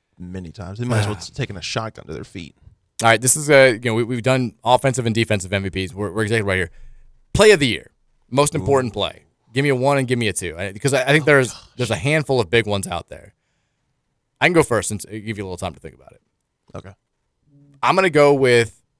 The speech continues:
Speaker 2: my number one play of the year is the first Jawar touchdown run against Notre Dame.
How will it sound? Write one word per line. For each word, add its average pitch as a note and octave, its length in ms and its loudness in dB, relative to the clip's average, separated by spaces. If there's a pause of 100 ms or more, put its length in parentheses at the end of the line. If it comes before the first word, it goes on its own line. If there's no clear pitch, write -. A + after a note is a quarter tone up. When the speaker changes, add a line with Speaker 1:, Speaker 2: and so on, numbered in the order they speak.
Speaker 2:
my A#2 200 0
number D3 360 2
one C3+ 200 4
play A#2+ 220 2
of A2 80 2
the G2+ 80 -6
year F#2+ 460 0 (440)
is A#2 200 0
the A#2 160 -2
first - 720 -2 (280)
Jawar A2+ 380 0
touchdown G#2 400 -4
run G#2 160 -4
against G2+ 240 -6
Notre G2+ 160 -4
Dame. E2+ 320 -8